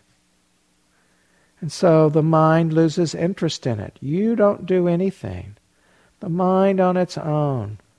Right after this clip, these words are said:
loses interest in that coarseness. And then there is this hint, foreshadowing of third jhana.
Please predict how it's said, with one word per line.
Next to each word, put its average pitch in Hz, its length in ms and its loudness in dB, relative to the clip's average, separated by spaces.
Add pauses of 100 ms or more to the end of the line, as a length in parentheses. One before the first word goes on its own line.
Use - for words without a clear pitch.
(340)
loses 147 480 -4
interest 156 500 -8
in 113 120 -10
that 117 260 -8
coarseness. 123 720 -12 (1900)
And 175 300 -6
then 185 220 0
there 175 260 4
is 160 160 0
this - 400 -6 (220)
hint, 208 400 -2 (500)
foreshadowing 107 1000 -2 (840)
of 139 80 -10
third 147 520 0
jhana. 104 440 -8